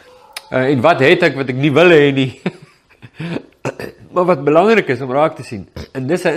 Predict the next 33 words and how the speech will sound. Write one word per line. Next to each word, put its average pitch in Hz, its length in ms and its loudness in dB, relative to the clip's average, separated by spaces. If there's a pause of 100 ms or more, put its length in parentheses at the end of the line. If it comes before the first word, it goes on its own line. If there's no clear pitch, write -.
instelling, - 340 -12 (920)
en 139 140 -2
dis 127 260 -4
een 226 320 2 (280)
van 143 180 -4
die 135 120 -6
vrugte 143 760 0 (400)
van 147 240 -6
'n 143 60 -2
geboë 151 720 2
hart 107 380 -2 (100)
voor 143 240 -2
God, 117 300 -12 (500)
is - 140 -16
om 110 160 -10
raak 135 460 2
te 135 100 -4
sien - 260 -18 (520)
en, 107 220 -12 (240)
en 107 280 -10 (120)
duidelik 151 680 2
te 131 80 -6
identifiseer 104 800 -8 (720)
waar 120 280 0
God 180 340 -4
in 165 80 -6
my 139 100 -4
lewe 127 340 -4
aktief 127 500 -6
is 101 200 -10 (100)
en 165 260 -2
hom 120 400 -6 (160)
daarvoor 143 680 0